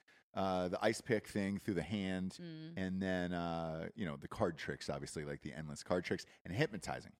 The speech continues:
Speaker 2: Mm-hmm.
Speaker 1: Now, hypnotizing was the big one, 'cause that's what got him thrown out of the Pussy Posse. Is,
Speaker 2: Oh.
Speaker 1: uh, allegedly, um, <laughs> I, I'm, again, I'm gonna say allegedly on this 'cause I can't confirm it.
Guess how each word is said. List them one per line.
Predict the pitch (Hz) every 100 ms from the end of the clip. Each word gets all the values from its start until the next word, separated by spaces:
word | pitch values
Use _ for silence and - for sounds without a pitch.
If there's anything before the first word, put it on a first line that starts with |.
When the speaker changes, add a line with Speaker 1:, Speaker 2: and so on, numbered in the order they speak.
| _ _ _ 190
Speaker 2:
Mm-hmm. | 180 160 156 147 - -
Speaker 1:
Now, | 85
hypnotizing | 123 233 214 - 113 98 95 92
was | 104 90
the | 90
big | 80 78
one, | 60 - _ _ _
'cause | 87
that's | 98 147 -
what | 123 104
got | 104 98
him | 87
thrown | - 104 87 82 -
out | 107 90
of | 69
the | -
Pussy | - - -
Posse. | - - - - _ _ _ _ _ - -
Is, | 160
Speaker 2:
Oh. | 165 185 202
Speaker 1:
uh, | 165 - - - _ _ _ -
allegedly, | 87 95 196 160 92 69 71 73 - _ _ _ _ _ _ - 82
um, | 82 80 78 78 - _ _ _ _ _ _ _ _ -
<laughs> | - - _ _ _ _ _ _ - - - _
I, | 139 - -
I'm, | 147 170
again, | 170 139 123
I'm | 120
gonna | 160 160
say | - 151
allegedly | 127 117 104 92 87
on | 85
this | 82 -
'cause | 82
I | 82
can't | - 87 76
confirm | 82 71 76
it. | 65